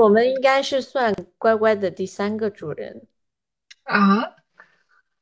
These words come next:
Speaker 1: 对，
Speaker 2: 他前两任是？
Speaker 1: 我不是，我们跟乖乖的前主人认识，那时候他前，那个前主人的女朋友有点害怕乖乖，然后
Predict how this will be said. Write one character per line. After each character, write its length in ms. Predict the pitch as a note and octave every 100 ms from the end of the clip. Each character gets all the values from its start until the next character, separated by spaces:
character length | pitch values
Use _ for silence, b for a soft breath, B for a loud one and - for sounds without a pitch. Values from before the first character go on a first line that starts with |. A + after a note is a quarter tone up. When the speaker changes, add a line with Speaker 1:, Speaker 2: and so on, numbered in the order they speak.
| _ _ _ -
Speaker 1:
对， 200 | - A3
Speaker 2:
他 0 |
前 280 | A#3+ G#3 G3 G3+ G3
两 220 | G#3 F#3
任 200 | F#3+ F#3+
是？ 200 | G3 - F#3 F#3+ F#3+ _ _ _ _ _ _ _ _ _ _ _
Speaker 1:
我 80 | C4+
不 60 | C#4+
是， 220 | - E4+
我 160 | B3+
们 260 | G3+ F3+ F#3
跟 400 | A3 A3 A3+ A3+
乖 180 | A#3 A#3
乖 200 | A#3 A#3
的 120 | A3
前 380 | - - F3+ G3
主 140 | F#3+
人 200 | F3 F3+
认 200 | G#3+ A#3+
识， 160 | A#3 G3+
那 160 | A#3+
时 140 | B3+ B3
候 180 | A#3+ A3+
他 200 | B3+ B3
前， 200 | - - b b _
那 120 | -
个 80 | A#3
前 380 | A3 - G3+ G3+
主 140 | G#3
人 180 | F#3 F3+
的 80 | G3+
女 180 | G#3+ F#3
朋 300 | D3+ F3 D#3+
友 140 | F#3+
有 160 | F#3+ F3
点 240 | F3+ F#3+
害 180 | G3 A#3
怕 160 | A3+ A3
乖 320 | G3 F#3 F#3
乖， 320 | F#3 - F#3 F3+
然 120 |
后 80 | F3+